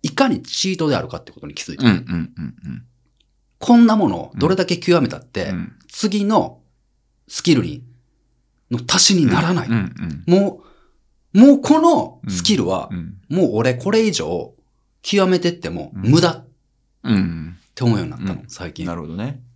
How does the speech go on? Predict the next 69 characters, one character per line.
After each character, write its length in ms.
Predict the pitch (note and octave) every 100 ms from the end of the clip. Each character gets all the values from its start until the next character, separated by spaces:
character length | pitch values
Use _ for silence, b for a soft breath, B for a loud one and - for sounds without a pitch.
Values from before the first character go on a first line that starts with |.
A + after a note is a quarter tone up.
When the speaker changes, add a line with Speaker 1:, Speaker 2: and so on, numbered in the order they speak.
| _ _
Speaker 1:
言 80 | F#2+
い 20 |
た 80 | E2
い 20 |
こ 40 |
と 60 | -
わ 60 | D#2
か 100 | -
る？ 140 | D#2+
Speaker 2:
わ 120 | A2
か 80 | G#2
る 80 | -
わ 60 | E2
か 80 | D#2
る 100 | D#2
わ 60 |
か 80 | -
る。 60 | E2
Speaker 1:
う 20 |
ん。 120 | D2 _ _ _ _ _ _ _ _ _
大 100 | -
丈 60 | D3
夫 40 |
か 60 | E2+
な？ 60 | D#2
Speaker 2:
な 60 |
る 60 | D#2
ほ 60 |
ど。 0 |
Speaker 1:
こ 20 | -
れ 40 |
難 80 | -
し 80 | -
い 20 |
話。 420 | F#2 F#2 - - _
Speaker 2:
あ、 160 | A#3 B3
い 40 |
や、 80 | A3
で 60 |
も、 80 | G#3+
Speaker 1:
大 160 | B2 B2
丈 80 | A#2+
夫？ 40 |
Speaker 2:
こ 80 | A#3+
れ 60 |
っ 20 | -
て 60 |
あ 140 | B2 F#3
ら 80 | C#4
ゆ 80 | G#3
る 60 | -
環 140 | - A#2
境 60 |
で 60 | G#2+
起 60 | G#2+
き 20 |
て 60 |
る 60 | F2
ん 20 |
じ 40 | -
ゃ 40 |
な 60 | -
い？ 20 |
そ 80 | -
れ。 60 |
Speaker 1:
嘘。 280 | - E3+ -
何？ 380 | G2 F#2 D2 - _ _ _ _ _ _ _ _ _ _ _ -
Speaker 2:
で、 120 |
い-、 80 | E3+